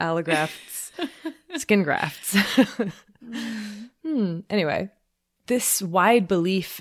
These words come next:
Speaker 1: in the fact that, like, allografts were easy peasy, A-okay for skin, that caused a bit of a hurdle later on in,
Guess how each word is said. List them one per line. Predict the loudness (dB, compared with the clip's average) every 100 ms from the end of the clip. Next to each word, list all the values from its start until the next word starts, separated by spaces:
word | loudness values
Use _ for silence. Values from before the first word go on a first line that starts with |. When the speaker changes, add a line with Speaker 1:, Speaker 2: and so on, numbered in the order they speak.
| -4
Speaker 1:
in | 0 0 0 -4 -6
the | -10
fact | 0 0 0 -2
that, | 0
like, | 0 2
allografts | 4 4 4 2 2 0
were | 0 0 -2 _ _ _ 2
easy | 4 4 0
peasy, | 0 0 0 0 0 -4 _ _
A-okay | 2 4 4 0 0 0 0 -2 -6 -16 -20 -12
for | 0 0
skin, | 2 0 0 0 -6 -10 -20 -10
that | 0 2 2 -2 _ _
caused | -12 -2 2 2 2 0 -4 -8 _ _ 0
a |
bit | 2 4 4
of | 4
a |
hurdle | 0 2 4 6 4 0 0
later | 2 4 4 4
on | 4 4 2
in, | -2 -4